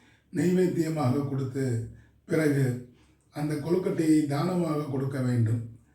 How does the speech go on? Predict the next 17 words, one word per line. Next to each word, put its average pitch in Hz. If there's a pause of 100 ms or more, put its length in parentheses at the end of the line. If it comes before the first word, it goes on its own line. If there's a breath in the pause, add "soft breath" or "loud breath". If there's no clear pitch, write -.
(240 soft breath)
அருகம்புல் 185
நீள 165
நீளமா 160
வாங்கிக்கோங்க. 143 (680 soft breath)
ஒரு 147
பத்து, 143
இருபது 151
அருகம்புல் 156
வாங்கி, 135 (300 loud breath)
அந்த 139
விநாயகர் 151
பாதத்துல 143
வச்சு, 120 (400 loud breath)
பின்பு 147
வீட்டிற்கு 165
வந்து, 135 (320 loud breath)
வடகிழக்கு 160